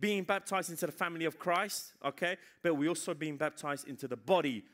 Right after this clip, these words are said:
of Christ. Do we see that? There is never in anywhere,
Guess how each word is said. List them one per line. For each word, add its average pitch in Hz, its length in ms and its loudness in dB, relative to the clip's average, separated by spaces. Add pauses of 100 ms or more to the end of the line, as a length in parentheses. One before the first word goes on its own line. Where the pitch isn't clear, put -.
(160)
of - 160 -8
Christ. - 720 -10
Do 135 80 -6
we 147 100 -2
see 165 280 -2
that? 107 200 0 (880)
There 156 140 4
is 147 160 0
never 196 640 2 (400)
in 156 260 -6 (160)
anywhere, 208 600 2